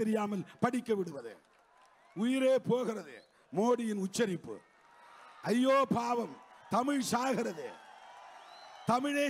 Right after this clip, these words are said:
செத்து போகிறது. அப்படி ஒரு வெட்கக்கேடான முயற்சி வேண்டுமா? உனக்கு இந்த தமிழுக்கு என்ன சம்பந்தம்? நீ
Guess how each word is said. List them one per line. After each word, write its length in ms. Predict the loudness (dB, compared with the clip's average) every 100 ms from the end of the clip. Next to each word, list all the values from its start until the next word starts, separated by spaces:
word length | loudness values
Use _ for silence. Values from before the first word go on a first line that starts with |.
| 0
செத்து 240 | -2 -2 -2 -2
போகிறது. 420 | -2 -6 -10 -18 -20 -20 -20 -20 -20 -20 -20 -8
அப்படி 360 | -6 -4 -2 2 2
ஒரு 100 | 2 0
வெட்கக்கேடான 720 | -2 -2 -2 -2 0 0 0 -2 0 2
முயற்சி 320 | 2 0 -4 -2
வேண்டுமா? 380 | 2 0 0 -2 -4 -12 _ _ _ _ _
உனக்கு 360 | 0 2 0 0 -2
இந்த 180 | 0 0
தமிழுக்கு 320 | 0 0 0 0
என்ன 100 | 0 -2 -2
சம்பந்தம்? 500 | -2 -2 -2 -4 -6 -14 _ _ -10
நீ 140 | -2